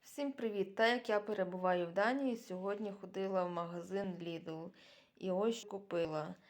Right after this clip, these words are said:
сир М К типу Філадельфії, тірамісу солодке, морозиво, два йогурти,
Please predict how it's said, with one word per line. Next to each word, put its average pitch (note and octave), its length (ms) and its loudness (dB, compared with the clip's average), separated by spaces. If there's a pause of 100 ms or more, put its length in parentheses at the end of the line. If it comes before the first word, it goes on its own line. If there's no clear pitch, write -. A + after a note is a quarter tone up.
(160)
сир G#3+ 720 6
М A#3 200 -2
К A#3+ 340 6
типу A#3 460 -6
Філадельфії, A#3 1500 2 (260)
тірамісу G#3 1160 2 (100)
солодке, C4 1040 -2 (560)
морозиво, A3+ 880 2
два G#3+ 320 2
йогурти, F#3+ 1000 -2